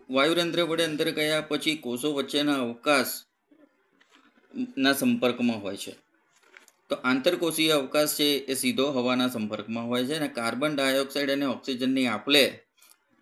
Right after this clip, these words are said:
સામાન્ય પ્રસરણ દ્વારા થાય છે. એ આપણે નવમા ધોરણમાં ડિસ્કસ કરી લીધેલું છે. કાર્બન ડાયોક્સાઇડ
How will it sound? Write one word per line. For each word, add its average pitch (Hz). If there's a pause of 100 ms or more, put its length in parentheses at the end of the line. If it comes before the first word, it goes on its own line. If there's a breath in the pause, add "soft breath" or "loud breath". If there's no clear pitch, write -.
(320)
સામાન્ય 139
પ્રસરણ 131
દ્વારા 131
થાય 127
છે. 165
એ 139
આપણે 139
નવમા 127
ધોરણમાં 123
ડિસ્કસ 113
કરી 107
લીધેલું 95
છે. - (2250)
કાર્બન 143
ડાયોક્સાઇડ 156